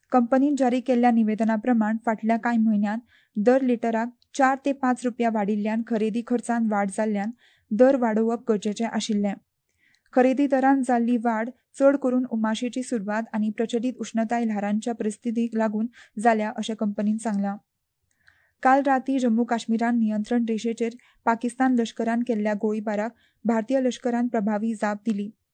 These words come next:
संरक्षण सुत्रांनी सांगलां की पाकिस्तानान लश्करी चौक्यांची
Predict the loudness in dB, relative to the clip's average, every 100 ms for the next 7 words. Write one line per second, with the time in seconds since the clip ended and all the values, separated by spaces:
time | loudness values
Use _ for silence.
0 | _ _ _ 2 4 4 0 -2 -4 -10
1 | _ _ _ -10 -6 -2 2 2 4 2
2 | 2 0 -4 _ -6 -2 0 -2 -2 2
3 | 2 2 0 -2 -2 -2 -2 -4 -4 -4
4 | -2 -4